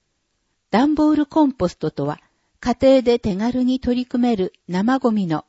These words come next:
処理方法です。段ボール箱の中に資材、ピートモス、もみ殻くん炭という園芸用の土を入れ、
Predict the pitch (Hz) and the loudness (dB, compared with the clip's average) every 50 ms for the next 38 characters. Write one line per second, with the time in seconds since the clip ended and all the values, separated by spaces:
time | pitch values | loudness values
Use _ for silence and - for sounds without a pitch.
0 | - - - 160 170 190 156 - 170 175 170 156 - 143 135 131 - - - - | -12 -8 -6 -4 -4 -4 -2 0 0 0 0 0 -2 -6 -6 -6 -8 -12 -14 -16
1 | - _ _ _ _ _ _ _ _ _ _ _ _ _ _ _ _ _ _ _ | -20 _ _ _ _ _ _ _ _ _ _ _ _ _ _ _ _ _ _ _
2 | _ _ _ _ - 208 247 302 330 330 339 339 339 339 339 - 339 - - 220 | _ _ _ _ -4 -2 0 0 0 0 0 0 0 0 0 -2 -2 -4 -4 -4
3 | 185 170 170 170 180 202 - 208 185 160 143 143 - _ _ _ _ _ - - | -4 -4 -4 -4 -6 -8 -10 -10 -10 -10 -10 -14 -16 _ _ _ _ _ -18 -10
4 | - - 302 269 - 151 135 - _ _ _ _ _ _ _ _ _ _ _ _ | -6 -6 -4 -4 -4 -6 -6 -8 _ _ _ _ _ _ _ _ _ _ _ _
5 | - - 220 220 214 - 214 190 185 180 175 - - - _ _ _ _ _ _ | -6 -4 -4 -4 -2 -2 -2 -2 -2 -4 -6 -8 -12 -20 _ _ _ _ _ _
6 | _ _ _ _ - 180 185 208 247 262 262 269 269 262 262 262 262 - - 220 | _ _ _ _ -4 -2 0 0 0 0 0 0 0 0 -2 -2 -4 -6 -8 -6
7 | 226 226 226 _ - 196 196 196 - _ _ _ - 202 196 185 180 170 170 - | -6 -8 -8 _ -8 -8 -8 -8 -10 _ _ _ -4 -2 -2 -2 -2 -4 -4 -4
8 | - - 170 196 226 240 247 254 254 247 247 240 240 240 240 233 226 226 226 - | -6 -6 -4 -4 -2 -2 -2 -2 -2 -2 -2 -2 -2 -2 -2 -4 -4 -6 -8 -8
9 | - - - - - - - - _ _ _ _ _ _ - 285 - - _ 180 | -12 -16 -20 -20 -18 -18 -18 -18 _ _ _ _ _ _ -6 -6 -6 -8 _ -8
10 | 175 - 147 127 - | -8 -8 -8 -12 -14